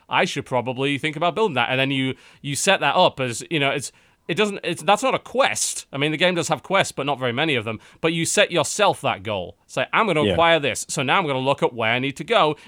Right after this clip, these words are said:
Speaker 1: in order to farm these parts," and all that kind of thing. And a lot of the game is that. I mean, it, if you boil the game down to its core, it is a game about acquiring everything in the game.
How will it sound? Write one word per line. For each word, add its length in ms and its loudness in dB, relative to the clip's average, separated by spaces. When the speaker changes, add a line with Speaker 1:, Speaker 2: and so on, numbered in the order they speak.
Speaker 1:
in 160 -4
order 180 -2
to 80 -4
farm 280 2
these 120 -2
parts," 420 -2
and 120 -6
all 160 -2
that 100 0
kind 160 -6
of 80 -10
thing. 220 -8
And 120 -10
a 100 2
lot 180 4
of 100 0
the 80 -4
game 280 2
is 320 -2
that. 260 2
I 60 -8
mean, 180 -4
it, 240 -6
if 100 -8
you 100 -2
boil 280 4
the 60 -4
game 240 0
down 260 2
to 100 -8
its 100 -10
core, 400 0
it 120 0
is 120 -4
a 40 -8
game 180 2
about 200 2
acquiring 520 0
everything 340 -2
in 80 -4
the 60 -6
game. 300 -2